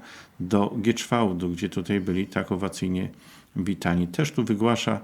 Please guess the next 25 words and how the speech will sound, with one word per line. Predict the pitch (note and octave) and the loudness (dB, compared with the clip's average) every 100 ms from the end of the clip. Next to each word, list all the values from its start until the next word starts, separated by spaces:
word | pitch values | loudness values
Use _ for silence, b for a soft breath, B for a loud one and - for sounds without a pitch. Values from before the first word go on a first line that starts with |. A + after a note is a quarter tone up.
| B B | B B
prymas | - A2 G#2 | 2 4 4
tysiąclecia | - A2 G2+ - G#2 G#2 | 2 -2 -2 -4 -2 -2
kazanie. | - G#2 G2 B2+ | -2 0 2 2
To | C#3+ | 2
bardzo | F3+ E3+ E3 | 4 6 4
ciekawe | D3+ E3 B2+ | 4 2 2
kazanie | - G2 F#2 F2 F2 | 2 0 2 2 4
jest. | G#2+ B2+ - B B B B | 2 -2 -12 B B B B
Możemy | G#2 A2+ A2 | 0 4 4
go | G#2 | 4
odnaleźć | G2+ G2 A2 G#2 G2 - - B B B B | 2 2 4 4 2 -2 -12 B B B B
w | G#2+ | -2
naszych | G2 F#2+ G#2+ | 0 2 0
publikacjach | - G2 G2 G#2+ G#2 G2+ | 0 -2 0 0 2 0
kościelnych, | - G2+ - G#2+ G2+ G2 - | 0 -2 0 0 2 0 0
ale | G#2+ | 0
jednocześnie | G2+ G2+ - G2 G#2 | 2 -2 -2 -2 0
jest | G2 - | 0 -2
sporządzony | - - F#2+ G2 G2 G2 | -4 -4 -2 0 0 -2
stenogram | F#2+ - F#2 F#2 F#2+ F#2 - B B - | -2 -2 0 0 0 -2 -6 B B -4
przez | - G2 - - | 0 0 0 -6
oficera, | - - G#2 - F#2 F2+ F2 B B - | -6 -2 -2 0 2 0 -2 B B -6
e, | E2 | -6
Służby | - G2 E2+ F#2 | -2 -2 -2 -4
Bezpieczeństwa. | F#2 - G2 - F2 E2 - - A2 D3+ | -4 -2 -2 2 2 2 -2 -2 -2 -2